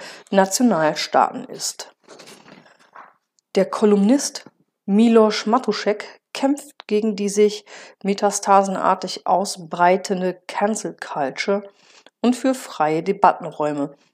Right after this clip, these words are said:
an die sich im Namen eines grotesken Minderheitenschutzes an der Meinungsfreiheit vergehende Linke appelliert er: "Ach, linke Intelligenzia, gebt doch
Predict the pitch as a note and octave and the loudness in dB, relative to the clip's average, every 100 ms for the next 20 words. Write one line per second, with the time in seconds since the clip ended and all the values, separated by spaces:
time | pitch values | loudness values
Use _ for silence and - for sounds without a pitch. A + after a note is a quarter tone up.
0 | _ _ F3 F3 G3 G3 G3 - G3 F3+ | _ _ -6 -2 -2 -2 -4 -4 -8 -6
1 | D#3+ D#3+ F3 G3 G3+ G3+ - D#3+ E3 - | -4 0 0 0 -4 -8 -10 -8 -6 -8
2 | - F3+ F#3 - - - - G#3 G3+ G3 | -8 -6 -6 -6 -8 -8 -6 -2 -2 -4
3 | - _ F3 F3 G#3 A3 G3 G3 F#3 G3+ | -8 _ -8 0 4 4 2 0 -2 -4
4 | - F#3+ F#3+ - F#3+ - - E3 E3 D#3+ | -4 -4 -6 -8 -6 -6 -8 -8 -8 -4
5 | D#3 E3+ G3 F#3 - F3+ F3+ F3+ - - | -2 -2 -2 -6 -4 -4 -2 -4 -6 -12
6 | D#3+ E3+ E3 D#3+ E3+ G3 - G#3+ - - | -10 -10 -8 -6 -4 -4 -2 -4 -6 -20
7 | _ - F#3+ - G3+ G#3+ - A#3 B3 B3 | _ -6 -6 -2 0 0 0 0 0 -2
8 | _ _ _ _ _ _ _ _ _ A3 | _ _ _ _ _ _ _ _ _ 4
9 | G3+ - - - _ _ _ _ _ - | 4 0 -14 -20 _ _ _ _ _ -8
10 | F3 F3+ G3 G3 F3 F3 F3+ F3 E3 E3+ | 0 2 2 -2 -4 -6 -6 -4 -2 -2
11 | F#3 - F3+ F3 F3+ _ _ _ _ _ | -2 -2 -2 -2 -6 _ _ _ _ _
12 | - A3+ - A3+ G#3+ | -2 0 2 4 4